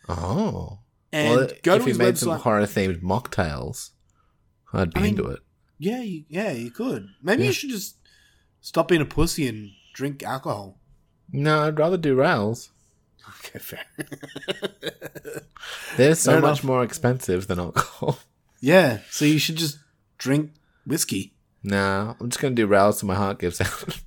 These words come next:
Speaker 1: <laughs>
Speaker 2: Okay. But yeah, um, maybe, maybe I'll even post some on the Facebook page. But they're really fucking cool. We've tried some here, um, and they're fucking amazing. So the only
Speaker 1: Nice.
Speaker 2: problem is a lot of the ingredients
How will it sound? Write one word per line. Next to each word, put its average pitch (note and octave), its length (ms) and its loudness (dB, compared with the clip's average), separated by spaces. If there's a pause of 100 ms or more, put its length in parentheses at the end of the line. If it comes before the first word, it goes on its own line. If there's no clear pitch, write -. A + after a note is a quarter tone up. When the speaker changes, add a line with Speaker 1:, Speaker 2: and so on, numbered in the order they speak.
Speaker 1:
<laughs> - 220 -20
Speaker 2:
Okay. G#2+ 340 -6 (960)
But F#3+ 120 12
yeah, G#3+ 260 10 (120)
um, F3 360 12
maybe, G#3 280 10
maybe G3 260 10
I'll A3 140 10
even F3+ 180 6
post C#3 260 4
some D3 180 4
on B2+ 100 4
the B2+ 80 2
Facebook B2 400 0
page. G#2+ 460 -2 (360)
But C3 200 2
they're C#3+ 120 8
really D#3 280 12
fucking C#3 320 0
cool. C#3+ 340 4 (260)
We've D#3 220 8
tried C#3+ 340 2
some D3+ 180 2
here, D3 320 2 (200)
um, C3 380 2
and C3 160 -4
they're B2 200 0
fucking C3 480 -2
amazing. G2+ 520 -4
So F#2+ 320 -6 (540)
the F3 120 12
only B3+ 160 8
Speaker 1:
Nice. F2 140 2
Speaker 2:
problem G3 340 8
is D3+ 160 8
a C#3+ 120 -2
lot D#3 260 4
of E3+ 140 -2
the D3+ 360 4 (400)
ingredients D3+ 880 0